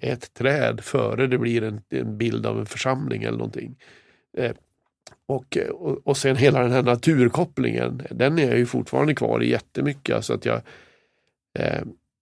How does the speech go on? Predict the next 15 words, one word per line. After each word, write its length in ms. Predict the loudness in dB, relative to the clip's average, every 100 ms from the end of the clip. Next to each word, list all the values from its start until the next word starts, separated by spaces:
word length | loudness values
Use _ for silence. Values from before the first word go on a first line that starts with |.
| _ _ _ _
att 80 | -4
jag 120 | -2 -2 -8 -18 _ _ -14 -12 -12 -16 -6
är 240 | 2 4 6
mycket, 460 | 2 0 -4 -4 -4
jag 160 | 0 4
är 140 | 6 6
ju 100 | 4
mycket 240 | 2 -2
i 60 | -6
skogen 500 | -2 -2 0 -2 4
varje 320 | 4 4 2
dag 220 | 2 0
faktiskt. 480 | -4 -12 -14 -16 _ _ _ _ _ _ _
Och, 360 | -2 -2 -8 -14 _ -6
eh, 300 | -2 -2 -2